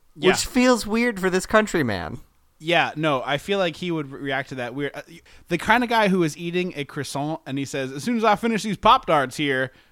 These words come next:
Speaker 1: would not be cool with the dude's dick hanging out behind a newspaper.
Speaker 2: Yes. Um, so this is, I'm just gonna speed around this, like, next chunk of plot, and then we'll go back and dissect
Speaker 1: Okay.
Speaker 2: it.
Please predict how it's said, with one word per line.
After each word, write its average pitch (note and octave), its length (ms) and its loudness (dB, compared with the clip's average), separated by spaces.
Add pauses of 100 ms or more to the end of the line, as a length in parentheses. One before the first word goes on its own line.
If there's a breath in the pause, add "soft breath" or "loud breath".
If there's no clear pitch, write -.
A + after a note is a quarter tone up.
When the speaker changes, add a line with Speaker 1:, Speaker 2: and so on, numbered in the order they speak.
(100)
Speaker 1:
would D#3+ 200 0
not F3+ 300 2
be F#3+ 100 -6
cool G3 380 0
with E3 220 -2
the D3 100 -6
dude's D3+ 380 -2
dick D3 280 -2
hanging A#2+ 320 -2
out G2+ 160 -2
behind A#2+ 300 -4
a A2+ 40 -12
newspaper. G#2+ 560 -12
Speaker 2:
Yes. C#3 520 0 (420)
Um, A#2 460 0 (400)
so C3 520 0 (440 soft breath)
this D3 220 -6
is, D#3 180 -10 (540)
I'm D3+ 160 0
just F#3 140 -8
gonna D#3+ 320 -2
speed D#3+ 400 -6
around C#3+ 440 0
this, C3 240 -8
like, B2 240 0
next C3 280 -2
chunk C#3+ 320 -2
of E3 140 -6
plot, F3 360 2
and C3 160 -2
then C3 120 -2
we'll C3 100 0
go B2 120 -2
back A2+ 260 0
and A#2+ 80 -8
dissect G2+ 440 -6
Speaker 1:
Okay. G1+ 80 -12
Speaker 2:
it. - 100 -20